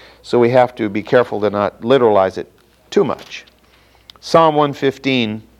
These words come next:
verse seventeen. "The dead do not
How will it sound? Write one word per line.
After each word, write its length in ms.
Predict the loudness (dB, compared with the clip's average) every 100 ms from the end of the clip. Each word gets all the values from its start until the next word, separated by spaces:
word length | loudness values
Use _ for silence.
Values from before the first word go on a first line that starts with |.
| _ _ _ _ _ _ _ _ _ _ _ -4
verse 300 | 2 2 2
seventeen. 720 | 0 0 -4 -4 -4 -6 -12 _ _ _ _ _ _ _ _ _ 0
"The 140 | 0
dead 680 | 4 4 6 4 0 -8 -10 -6
do 400 | 2 4 4 2
not 560 | -2 2 4 4 0